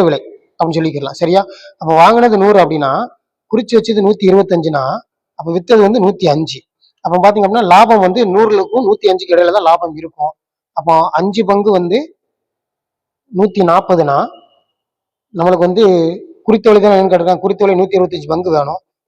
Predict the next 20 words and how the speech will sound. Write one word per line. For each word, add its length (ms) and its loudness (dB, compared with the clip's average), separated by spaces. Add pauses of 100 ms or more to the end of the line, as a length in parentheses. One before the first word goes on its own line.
(120)
அப்ப 100 -10 (160)
into 320 -4
நூத்தி 240 -4
இருபத்தஞ்சு 400 -2
போட்டா 200 -4
ஆன்சர் 300 -10
கிடைச்சிரும். 380 -12 (460)
அடிச்சோம் 320 -4
அப்படின்னா, 260 -4 (600)
இருஞ்சா 360 0
பத்து, 220 -6 (100)
ஐயஞ்சா 320 0
இருபத்தஞ்சு. 480 -2 (560)
அப்ப 200 -8
நூத்தி 300 -4
நாற்பதையும் 540 -2 (1000)
இருபத்தஞ்சையும் 500 0
பெருக்கினால 400 0
ஆன்சர் 280 -4
கிடைச்சிரும். 340 -8